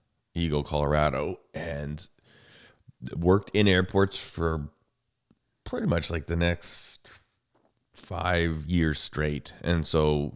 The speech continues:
got to see all the implementation, maybe six, actually, in the airport industry. <clears throat> Like, actively every day, show up to an airport, put in baggage systems,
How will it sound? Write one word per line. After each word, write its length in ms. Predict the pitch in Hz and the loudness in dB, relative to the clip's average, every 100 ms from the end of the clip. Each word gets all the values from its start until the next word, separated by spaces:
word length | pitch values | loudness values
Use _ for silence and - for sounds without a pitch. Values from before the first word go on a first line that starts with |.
| 87 | -4
got 180 | 80 85 | 0 0
to 60 | |
see 140 | 76 87 | 2 2
all 120 | 82 | 2
the 240 | 78 80 - | 2 0 -2
implementation, 880 | 87 85 76 71 78 73 - 76 76 | -2 0 -2 0 -2 -2 -2 -4 -4
maybe 180 | 123 151 | -4 -6
six, 460 | - - - - - _ - - - - | -6 -12 -14 -20 -20 _ -20 -20 -20 0
actually, 260 | 110 117 147 | 2 4 6
in 80 | |
the 120 | 143 117 | 8 8
airport 300 | 110 104 90 | 6 4 4
industry. 500 | 95 80 - 60 - _ | 4 2 -2 -12 -14 _
<clears throat> 360 | 139 - 65 73 - _ _ _ _ _ - | 0 4 2 0 -8 _ _ _ _ _ -6
Like, 200 | 78 78 - | -2 0 2
actively 580 | 82 - 80 76 76 | 0 2 0 0 0
every 220 | 87 82 85 | 0 -2 0
day, 400 | 82 80 80 73 - _ - | 0 2 0 -2 -10 _ -10
show 240 | - 95 | 2 4
up 100 | 80 | 4
to 100 | - | 2
an 80 | 80 | 2
airport, 480 | 76 76 73 73 - | 2 0 -4 -6 -6
put 120 | 82 | -2
in 200 | 78 78 | 0 0
baggage 380 | 69 90 82 76 | -2 -2 0 -2
systems, 500 | - 78 - 78 71 | -4 -6 -2 -4 -4